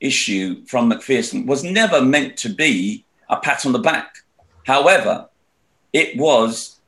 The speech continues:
the opportunity to get moving. It was aspirational. Even the recruitment, retention, and progression figures in the Met was there to try and achieve a reflective organization,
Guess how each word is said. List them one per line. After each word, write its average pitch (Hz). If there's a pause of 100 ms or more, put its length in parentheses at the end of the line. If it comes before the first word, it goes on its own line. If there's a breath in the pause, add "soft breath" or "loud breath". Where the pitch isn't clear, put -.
(100)
the 135
opportunity 139 (720)
to 147
get -
moving. 143 (220)
It 135
was 131
aspirational. 151
Even 147
the 127 (140 loud breath)
recruitment, 143
retention, 135
and 117
progression 123
figures 104
in 127
the 117
Met 135 (220 loud breath)
was -
there 123 (140)
to 139
try 117 (120)
and 117
achieve 120
a 123
reflective 117
organization, 117